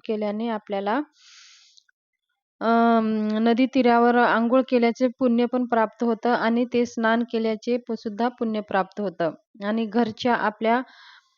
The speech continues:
अ, सुरक्षित-, अ, सुरक्षिततेसाठी आपल्या सगळ्यांचं रक्षण क-, हो, करण्यासाठी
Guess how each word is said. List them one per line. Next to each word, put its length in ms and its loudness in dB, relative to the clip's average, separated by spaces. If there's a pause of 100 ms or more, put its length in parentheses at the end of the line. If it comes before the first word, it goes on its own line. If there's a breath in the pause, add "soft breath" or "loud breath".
(160)
अ, 180 0
सुरक्षित-, 640 2
अ, 340 2
सुरक्षिततेसाठी 1300 0
आपल्या 320 -2
सगळ्यांचं 760 0
रक्षण 360 0
क-, 100 -2
हो, 300 0
करण्यासाठी 840 -2